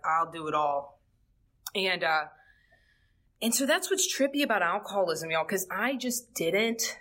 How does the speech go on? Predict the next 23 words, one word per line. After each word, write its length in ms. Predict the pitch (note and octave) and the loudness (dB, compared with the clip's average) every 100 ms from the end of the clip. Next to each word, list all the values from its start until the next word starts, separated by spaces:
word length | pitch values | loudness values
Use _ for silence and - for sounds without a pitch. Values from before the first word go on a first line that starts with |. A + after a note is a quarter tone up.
| G3 | -2
like, 140 | F#3+ | -2
even 280 | A3 A#3+ D4 | 0 0 2
when 100 | D4 | 2
I'm 140 | A#3+ G#3 | 2 0
meeting 240 | A3 G3+ | -4 -2
this 160 | F3+ - | -2 0
guy 180 | F3 | 0
and 100 | F#3 | 0
he's 140 | E3+ - | -2 -4
taking 300 | - E3 F#3 | -4 -2 -4
me 120 | F#3 | -6
through 120 | F#3 | -4
the 80 | F3 | -4
big 260 | C#3+ D#3 - | -4 -4 0
book, 300 | G#3+ A3 - - - - - - | 0 0 -6 -20 -20 -20 -20 -4
um, 460 | E3+ E3 D#3 D3 - | 0 2 2 0 -6
and 140 | D#3+ D#3+ | -4 -2
I'm 160 | G3+ | 0
like, 180 | F#3+ C#3 - _ _ - | -2 -4 -8 _ _ -20
"Whoa, 480 | - - - - - _ | -14 -12 -12 -14 -20 _
this 220 | - - B3+ | -8 -4 -2
is 160 | - | -2
crazy." 1120 | - - F#3+ E3+ D#3 E3+ E3 G#3 G3 - - | -6 -10 -10 -10 -8 -8 -8 -8 -8 -8 -10